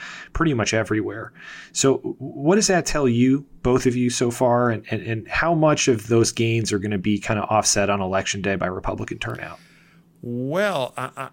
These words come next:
Speaker 2: I, the caution flag I'm waving is there's no doubt this is a big turnout election, but we've never had a covid factor on election day before.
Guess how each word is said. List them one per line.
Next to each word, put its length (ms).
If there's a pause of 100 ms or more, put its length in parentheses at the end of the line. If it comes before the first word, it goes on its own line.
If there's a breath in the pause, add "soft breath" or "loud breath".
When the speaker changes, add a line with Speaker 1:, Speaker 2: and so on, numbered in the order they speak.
Speaker 2:
I, 120 (120)
the 220
caution 640
flag 360
I'm 240
waving 540
is 440
there's 220
no 140
doubt 220
this 180
is 80
a 80
big 480
turnout 460
election, 640
but 240
we've 140
never 240
had 220
a 40
covid 480
factor 420
on 120
election 340
day 140
before. 480